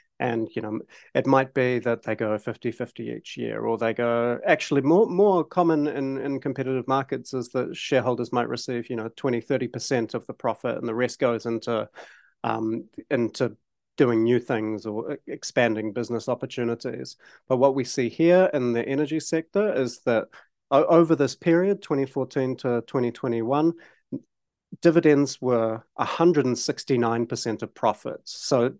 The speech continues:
dividends themselves were two-thirds higher than the profits that these companies were making, which means that effectively there's no money going into expanding generating capacity.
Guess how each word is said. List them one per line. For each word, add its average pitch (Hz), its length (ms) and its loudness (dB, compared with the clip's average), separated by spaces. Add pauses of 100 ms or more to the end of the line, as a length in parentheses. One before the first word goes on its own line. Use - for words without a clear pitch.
dividends 147 440 4
themselves 117 480 0
were 117 60 -2
two-thirds 143 560 0
higher 107 520 2
than 117 140 -2
the 113 60 -4
profits - 500 -4
that 113 100 -10
these 117 180 -4
companies 110 480 -4 (360)
were 120 80 2
making, 107 500 -4 (380)
which 131 180 -2
means 143 300 6
that 127 160 2
effectively 123 600 -2
there's 117 220 -4
no 127 220 2
money 107 320 0
going 104 380 -2
into 104 340 -8
expanding 104 640 -4
generating 104 520 -4
capacity. - 680 -12